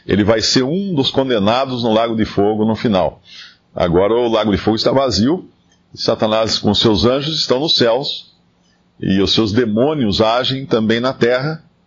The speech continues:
os espíritos malignos na terra, esses possuindo pessoas.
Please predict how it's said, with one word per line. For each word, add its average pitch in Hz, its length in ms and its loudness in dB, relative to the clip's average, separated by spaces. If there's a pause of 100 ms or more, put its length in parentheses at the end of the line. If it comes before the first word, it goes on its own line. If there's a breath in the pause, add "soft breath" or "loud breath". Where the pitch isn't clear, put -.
(120)
os 82 180 -4
espíritos 104 480 -2
malignos 113 540 0
na 107 140 0
terra, 101 480 -2 (640)
esses 98 460 0
possuindo 104 560 -2
pessoas. 104 720 -2